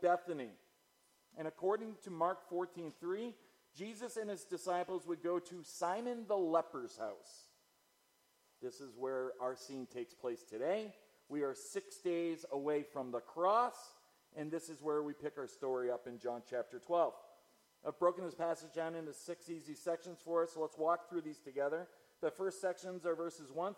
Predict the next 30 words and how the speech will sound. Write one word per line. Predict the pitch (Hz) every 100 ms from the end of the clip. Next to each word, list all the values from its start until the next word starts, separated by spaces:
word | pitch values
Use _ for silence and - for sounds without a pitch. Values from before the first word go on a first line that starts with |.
| -
through | 202 185
two, | 185 175 165 170 - _ _ _ -
and | 156
number | 175 185 170
one | 170 170 170 160
is | 160 160 156 147 - 131
the | 156
supper. | - 196 196 127 95 - _ _ _
The | 156
scene | - 180 190 196 180 180
opens | 196 185 165 151
with | 151 147
a, | 139 - - -
a | 143
celebratory | - 185 226 202 165 160 160 147 147 151 - - _ _
supper. | - 202 196 110
Let's | 101 156 -
check | 185 175
this | 180 175
out. | 190 190
Verse | 180 160 -
one | 160 180 226
reads, | 208 208 226 226 - - _ _ - _ -
"Six | - 240 -
days | - 190 202 233 208
before | 202 185 202
the | 196
Passover, | 165 202 220 - 196 190
Jesus | 175 196 220 226 -
therefore | 196 202 196 196 208